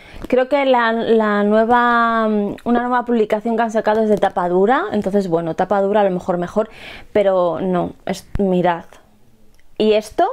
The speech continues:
porque lo he tenido, em, entre libros, ¿vale?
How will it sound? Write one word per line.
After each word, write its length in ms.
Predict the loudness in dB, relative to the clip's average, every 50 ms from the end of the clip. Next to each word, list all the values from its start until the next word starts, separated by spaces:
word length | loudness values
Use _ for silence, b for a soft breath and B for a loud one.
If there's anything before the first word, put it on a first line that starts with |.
| -2 -8 -4 -2
porque 240 | -2 -2 0 2 2
lo 100 | 2 2
he 60 | 2
tenido, 760 | 0 0 0 0 2 2 4 4 4 4 2 2 0 -2 -2 0
em, 760 | 0 0 0 0 -2 -2 -2 -2 -2 -2 -2 -2 -4 -6 -6 -4
entre 280 | -2 -2 -2 0 0 0
libros, 420 | 2 2 2 2 2 0 0 0
¿vale? 300 | -2 -2 0 0 -2 -4